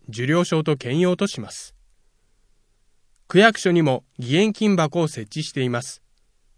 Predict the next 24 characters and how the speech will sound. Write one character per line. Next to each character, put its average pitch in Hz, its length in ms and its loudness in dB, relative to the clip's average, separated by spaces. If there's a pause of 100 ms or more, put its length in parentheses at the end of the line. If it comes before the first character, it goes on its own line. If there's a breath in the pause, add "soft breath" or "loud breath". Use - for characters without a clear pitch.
設 156 360 -2
置 160 40 -4
期 - 120 -12
間 139 200 2
は 120 220 0 (180)
二 185 180 4
十 180 220 2
六 127 220 -2
年 113 320 -2
三 208 260 0
月 175 160 0
三 175 260 2
十 123 200 -2
一 110 180 -6
日 143 260 -2
月 120 280 -4
曜 160 180 2
ま 104 140 -8
で。 98 160 -18 (760)
設 - 140 -4
置 139 180 -4
場 175 120 2
所 151 140 -2
は 131 200 0